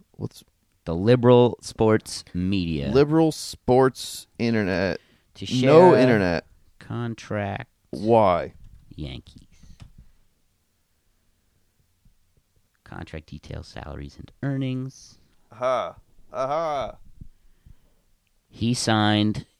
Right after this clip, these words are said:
Speaker 2: two thousand nine to twenty sixteen, so that's one, two, three, four, five, six, seven. He signed an eight-year deal, and he, oh man, he made twenty-two and a half million for the last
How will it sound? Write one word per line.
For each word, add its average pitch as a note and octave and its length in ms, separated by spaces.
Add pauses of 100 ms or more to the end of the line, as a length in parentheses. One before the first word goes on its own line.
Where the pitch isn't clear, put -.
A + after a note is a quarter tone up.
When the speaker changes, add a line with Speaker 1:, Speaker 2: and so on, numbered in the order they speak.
(760)
Speaker 2:
two C#3+ 160
thousand C#3 280
nine A#2+ 200
to A2+ 80
twenty A2+ 280
sixteen, F2+ 600
so G2 120
that's E2 280
one, G#2 140
two, F#2+ 200
three, F#2 360
four, C2+ 280
five, F#2+ 480
six, - 280
seven. D2+ 280
He E2 160
signed D2+ 220
an D2 160
eight-year G#2 680 (120)
deal, G2+ 420 (380)
and E2 160
he, E2 760
oh D#2 180
man, D#2 340 (200)
he G#2+ 140
made G2+ 320
twenty-two D#3 400
and C3+ 100
a - 20
half B2 160
million A2+ 280
for - 100
the G2 60
last F#2 240